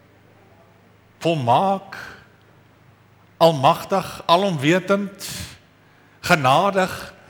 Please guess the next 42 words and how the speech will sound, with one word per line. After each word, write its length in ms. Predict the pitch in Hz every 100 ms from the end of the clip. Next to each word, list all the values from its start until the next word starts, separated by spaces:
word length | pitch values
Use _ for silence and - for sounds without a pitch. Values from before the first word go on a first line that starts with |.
| - -
Ag, 140 | -
en 60 | 226
ons 100 | -
kan 160 | 190
aangaan 420 | 202 269 - 214
en 100 | 190
aangaan 400 | 185 208 190 185
en 40 | 160
aangaan. 540 | 175 196 170 147 117 - - - - _ _ _
Maar 140 | 156 170
een 140 | 302
wat 160 | 269 233
ons 160 | 220 269
nie 120 | 254
geneig 360 | 226 175 196
is 100 | 196
om 80 | 175
op 180 | 196 214
te 80 | 180
sit 280 | - 131 -
nie, 140 | 120 147
is 480 | 156 - - - -
dat 180 | 127 -
God 240 | - 208
is 120 | 135 -
onpartydig. 920 | 143 127 117 110 151 110 87 - - - - - - - - - - - - - - _ _ -
Dis 240 | 131 -
ook 240 | 226 -
'n 40 | 170 156 196
eienskap 420 | 208 - 139 -
van 140 | 127
God 480 | 107 104 - - - _ _ - -
wat 180 | 135
ons 140 | 143 -
na 120 | 135
moet 120 | 135
kyk. 220 | 170 151
En 80 | 180
is 160 | 165 -
actually 460 | - - - 196 190
'n 120 | 160
eienskap 720 | 165 262 320 - 196 233 -